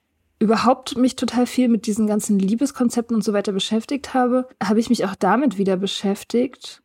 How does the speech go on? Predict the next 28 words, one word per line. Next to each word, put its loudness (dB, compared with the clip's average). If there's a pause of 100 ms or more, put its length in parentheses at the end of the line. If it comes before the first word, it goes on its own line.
(160)
und 0
habe 4
mal 2
das -2
erste -2
Mal 2
so 0
richtig -4
über 0
diesen 0
Satz -4
nachgedacht. -4
Und -2
mir 2
ist -6
aufgefallen, -2
wie -2 (260)
grausam 2
und -4 (140)
gruselig 4
und -4
neoliberal 4
und -2
dystopisch -2
diese 2
Idee 2
eigentlich -4
ist. -6